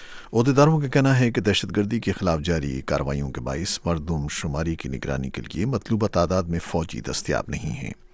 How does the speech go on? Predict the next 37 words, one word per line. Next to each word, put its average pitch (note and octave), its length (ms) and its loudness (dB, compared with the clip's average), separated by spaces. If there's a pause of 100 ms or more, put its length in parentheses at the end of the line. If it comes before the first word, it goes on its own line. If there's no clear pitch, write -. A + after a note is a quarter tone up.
(560)
وزیر B2+ 240 6
اعظم D#3 200 6
نواز C#3 260 6
شریف B2+ 320 2
کی - 100 0
سربراہی B2 460 4
میں A2 120 4
ہونے G2 240 2
والے D2 260 2
قومی G2 440 0
مفادات D#2 560 -2
کونسل F#2 360 -2
کے - 160 -4
اجلاس D#3 420 0
میں G3+ 80 2 (500)
مردم F#2+ 320 2
شماری G2+ 340 2
کو - 120 -2
چھ - 240 -2 (120)
مہینوں G#2+ 400 0
کے - 120 -6
لیے B1+ 160 -6
ملتوی C2 400 -6
کرنے D2 280 -4
کا - 140 -6
فیصلہ - 380 -4
کیا - 220 -6
گیا۔ - 200 -10 (680)
پاکستان E2 440 4
میں D2 160 0
آخری F#2+ 300 2
بار F#2+ 220 2
مردم E2 360 -2
شماری F2 480 -2
انیس D#2 340 -2
سو A1+ 280 -2
اٹھانوے A#1 500 -4